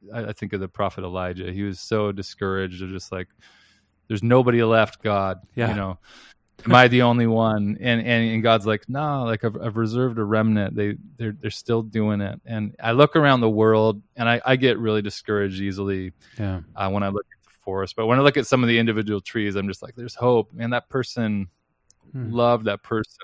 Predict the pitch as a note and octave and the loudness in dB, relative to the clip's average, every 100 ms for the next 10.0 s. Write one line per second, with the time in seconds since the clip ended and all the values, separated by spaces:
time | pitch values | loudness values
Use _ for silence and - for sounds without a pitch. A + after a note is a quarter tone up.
0 | - G#2+ G#2+ A#2 A2 - A2 - A#2 A2 | -10 -6 -4 -4 -6 -4 -4 0 2 2
1 | - G#2 G2 G#2+ G2 G2+ G2+ G#2+ G#2 - | 0 -6 -4 -4 -2 -2 -2 -6 -6 -6
2 | G2+ - G#2+ G#2+ G#2+ - G2+ G2+ G2+ G2+ | -10 -10 -8 -8 -10 -10 -8 -6 -4 -4
3 | G2 F#2+ G2+ G2 F#2+ _ _ _ _ - | -6 -6 -8 -10 -12 _ _ _ _ -4
4 | C3+ A#2+ A2+ A2 G#2+ A#2 C3 A2+ A2+ G2+ | -2 0 2 0 0 0 2 2 0 -2
5 | F#2+ - G#2+ G2+ - G#2 F#2+ - - G2+ | -6 -6 -2 -2 -4 -10 -12 -12 -8 -6
6 | G2 G#2+ B2 A#2 G2+ _ _ _ C3 G#2+ | -6 -4 -2 0 -4 _ _ _ -10 -10
7 | F#2+ - G#2 F#2+ _ _ _ B2 A#2 B2+ | -10 -10 -10 -10 _ _ _ -6 0 0
8 | A#2 - A#2 A2 - A2+ G#2+ A2 A2+ A2 | 0 0 2 2 0 -2 2 4 4 4
9 | G#2 G2 A2 G#2 - - - A2 G#2 G#2 | 0 -2 -4 -4 -6 -10 -6 -2 -2 -6